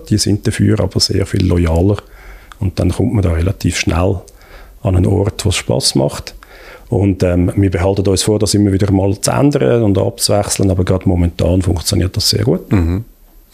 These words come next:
Speaker 2: Kann man sich auch vorstellen, Gutscheine zu vergeben von, von Unternehmen, oder?
Speaker 1: Absolut. Also
Speaker 2: Mhm.
Speaker 1: man muss dann so ein bisschen schauen, dass man nicht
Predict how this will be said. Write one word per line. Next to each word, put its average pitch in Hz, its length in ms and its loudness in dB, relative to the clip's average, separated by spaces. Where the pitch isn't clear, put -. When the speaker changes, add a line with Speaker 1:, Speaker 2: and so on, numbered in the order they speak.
Speaker 2:
Kann 104 140 2
man 104 60 2
sich 104 120 -2
auch 90 100 0
vorstellen, 95 460 0
Gutscheine 120 1000 2
zu - 100 -4
vergeben 101 640 -2
von, 87 720 -4
von - 200 -6
Unternehmen, - 500 -4
oder? - 240 -4
Speaker 1:
Absolut. 107 580 0
Also 98 140 0
Speaker 2:
Mhm. 104 80 2
Speaker 1:
man 104 40 2
muss 120 200 0
dann 107 180 0
so 104 100 -2
ein - 60 -4
bisschen 104 160 0
schauen, 107 200 0
dass 98 120 -2
man 101 80 0
nicht 98 160 -2